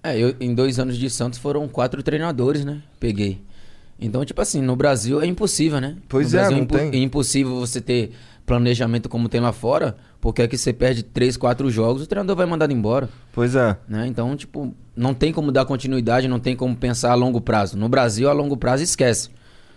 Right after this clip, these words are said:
Speaker 1: É, vai chegar, tem que chegar o treinador, dar resultado, ganhar cinco, seis jogos, ser campeão, e daí ele vai ganhar um bônus. Mas no ano seguinte, se ele começar já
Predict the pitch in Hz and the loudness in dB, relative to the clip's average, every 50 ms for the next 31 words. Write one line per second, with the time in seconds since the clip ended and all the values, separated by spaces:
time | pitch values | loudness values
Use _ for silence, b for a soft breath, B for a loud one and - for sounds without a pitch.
0 | b b b b b b - - 92 95 92 101 113 113 - 127 107 123 117 127 | b b b b b b -12 -8 -6 -2 0 2 2 2 2 2 2 2 0 0
1 | 120 117 - 123 117 127 117 120 123 127 120 110 123 127 139 135 139 135 127 117 | -2 -2 0 2 2 2 2 2 0 0 2 2 2 2 2 2 2 0 0 -2
2 | - 123 123 127 139 143 151 151 143 131 123 - 120 123 123 123 123 127 127 113 | 0 2 4 4 4 2 2 0 0 -2 -2 0 2 2 4 4 2 2 2 0
3 | - - 127 131 127 - - 131 135 123 104 117 127 135 - - 131 - 131 135 | -2 -2 -4 -4 -4 -2 0 0 0 2 2 2 2 2 0 -2 -2 0 -2 -2
4 | 135 - 131 123 117 123 143 170 - B B B B B B B - 117 120 127 | -2 0 0 2 2 2 0 -2 -4 B B B B B B B -2 0 2 4
5 | 123 123 127 127 123 131 127 135 139 151 190 185 147 139 131 120 113 101 107 117 | 4 4 4 4 4 4 4 4 2 0 0 2 2 2 2 2 0 -2 0 0
6 | 117 120 120 131 139 135 139 139 143 143 123 143 143 123 135 135 120 - 139 131 | 2 2 4 4 4 4 4 4 2 2 2 0 0 0 0 0 0 0 0 0
7 | 117 143 135 135 135 - 143 131 123 127 123 | 0 0 0 0 0 2 2 2 2 2 0